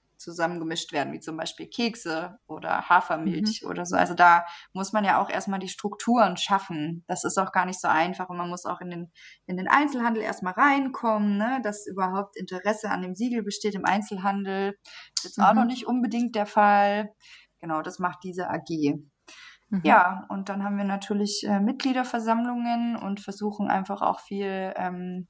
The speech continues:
Speaker 1: Netzwerkarbeit zu machen mit verschiedenen Tierrechtsorganisationen oder veganen Organisationen zusammenzuarbeiten. Und im Grunde versteht sich der Verein ja schon eben als Interessenvertretung für veganen Ökolandbau im deutschsprachigen Raum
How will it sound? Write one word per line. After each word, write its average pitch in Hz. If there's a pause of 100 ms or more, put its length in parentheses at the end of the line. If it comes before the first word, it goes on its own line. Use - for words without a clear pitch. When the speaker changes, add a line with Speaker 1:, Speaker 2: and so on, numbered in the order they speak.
Speaker 1:
Netzwerkarbeit 226
zu 202
machen 190
mit 185
verschiedenen 190 (440)
Tierrechtsorganisationen 196
oder 185
veganen 185
Organisationen 185
zusammenzuarbeiten. 190 (520)
Und 196
im 208
Grunde 285
versteht 226
sich 220
der 196
Verein 233 (140)
ja 226
schon 233
eben 214
als 196
Interessenvertretung 285
für 233
veganen 196
Ökolandbau 247
im 196
deutschsprachigen 190
Raum 277